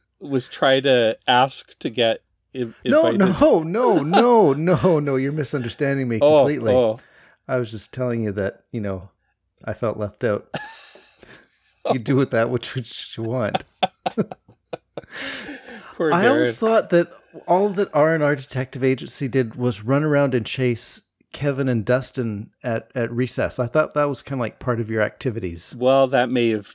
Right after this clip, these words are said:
Speaker 1: been. That,
Speaker 2: Yeah, they
Speaker 1: that
Speaker 2: were kinda like your nemesises.
Speaker 1: Yeah, so maybe that's all we ever got around to doing was chasing those kids.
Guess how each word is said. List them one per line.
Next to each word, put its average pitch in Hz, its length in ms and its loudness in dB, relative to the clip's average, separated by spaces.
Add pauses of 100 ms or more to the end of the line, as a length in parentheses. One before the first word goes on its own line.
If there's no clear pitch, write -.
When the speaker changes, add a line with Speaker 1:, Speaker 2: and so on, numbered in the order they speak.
Speaker 1:
been. 78 380 -10 (240)
That, 92 160 -6
Speaker 2:
Yeah, 107 200 -2
they 110 120 -2
Speaker 1:
that 120 60 0
Speaker 2:
were 131 40 -2
kinda 127 240 -6
like 110 160 -8
your 113 100 -4
nemesises. 101 920 -8 (180)
Speaker 1:
Yeah, 90 600 -6 (100)
so 98 640 -8 (420)
maybe 113 300 -2
that's - 500 -6
all 95 320 -6
we 92 260 -12
ever 90 200 -14
got 92 260 -8
around 87 340 -10
to - 140 -20
doing 85 540 -16
was 90 480 -16 (260)
chasing - 480 -12
those 87 240 -14
kids. - 540 -14